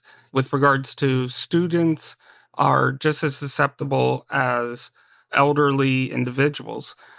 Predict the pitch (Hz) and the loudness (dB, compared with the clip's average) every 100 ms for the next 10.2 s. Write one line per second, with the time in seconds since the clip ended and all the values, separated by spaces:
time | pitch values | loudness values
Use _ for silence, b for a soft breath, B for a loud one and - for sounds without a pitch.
0 | B B 147 185 - 202 185 147 - 135 | B B -2 0 -2 0 2 0 0 -2
1 | - 135 170 196 - 190 165 - 135 135 | 0 0 0 -2 -4 -4 -4 -4 -2 -2
2 | 131 - - 165 165 - 147 131 123 - | -4 -4 0 0 0 -2 -2 -2 -8 -12
3 | - 139 135 131 120 117 120 117 - - | -6 0 2 2 0 -2 -6 -6 -2 0
4 | 135 131 B B B B B - 151 185 | 0 -2 B B B B B 2 2 2
5 | - - 175 160 131 135 - _ _ _ | -4 -4 0 0 0 -4 -12 _ _ _
6 | - 170 175 190 190 180 175 151 139 139 | -4 -2 0 0 0 -2 0 2 2 -2
7 | 139 - - - 175 185 202 196 170 - | -4 -12 -8 -2 0 0 -2 -2 -2 -4
8 | 160 156 - 160 151 143 123 - - _ | -2 -2 -2 -2 0 0 -2 -6 -20 _
9 | _ _ _ _ _ - 123 - 160 160 | _ _ _ _ _ -4 -4 0 0 2
10 | 165 | -2